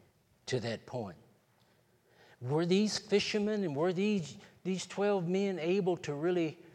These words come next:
hold everything that Jesus was wanting to give them in that short amount of time? Scripture says to us, no. But later on,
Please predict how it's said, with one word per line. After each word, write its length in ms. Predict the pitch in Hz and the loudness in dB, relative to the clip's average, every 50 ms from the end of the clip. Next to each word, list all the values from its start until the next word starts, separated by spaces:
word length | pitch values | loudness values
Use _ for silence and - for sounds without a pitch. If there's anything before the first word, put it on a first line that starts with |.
| - - - - - - | -20 -20 -20 -20 -20 -14
hold 640 | - - - - 185 185 190 190 190 190 180 - - - - - | -10 -8 0 4 6 6 8 8 6 6 4 0 -4 -12 -4 0
everything 540 | 156 180 202 196 208 190 - 190 196 202 190 | 0 2 2 2 0 0 0 -2 -2 0 0
that 120 | 170 127 | -2 -2
Jesus 420 | 107 120 151 180 190 185 151 - - | -4 -4 -4 -4 -4 -6 -8 -8 -10
was 80 | 127 | -8
wanting 220 | 120 147 180 147 147 | -8 -8 -8 -8 -10
to 60 | 135 | -12
give 300 | 113 113 143 165 165 151 | -8 -6 -4 -4 -4 -4
them 180 | 170 175 180 175 | -4 -4 -4 -4
in 60 | 156 | -6
that 180 | 151 156 160 | -6 -8 -8
short 280 | - - - 165 165 160 | -10 -8 -4 -4 -4 -4
amount 260 | 160 156 160 160 160 | -4 -4 -6 -6 -6
of 80 | 147 - | -8 -8
time? 400 | - 160 165 170 170 175 170 - - - - - - - - - - - - | -8 -6 -6 -4 -4 -6 -8 -10 -14 -20 -20 -20 -20 -20 -20 -20 -20 -12 -8
Scripture 420 | - - - 208 226 - - 143 | -4 4 4 4 4 4 0 -2
says 320 | - - 156 143 - - | 0 2 0 0 0 0
to 100 | - 156 | -2 -2
us, 160 | 143 - - - | -2 -2 -2 -4
no. 360 | 165 185 202 185 110 - - - - - _ _ _ _ _ _ _ _ - - - - - - - | -4 -2 -2 -4 -6 -8 -12 -16 -20 -20 _ _ _ _ _ _ _ _ -20 -20 -20 -20 -20 -10 -4
But 120 | 143 127 123 | -4 -2 2
later 460 | 143 180 208 196 165 151 127 127 143 | 8 10 10 10 10 8 6 4 2
on, 540 | 175 226 269 277 277 170 120 107 107 110 | 2 4 2 2 2 0 0 -2 -6 -8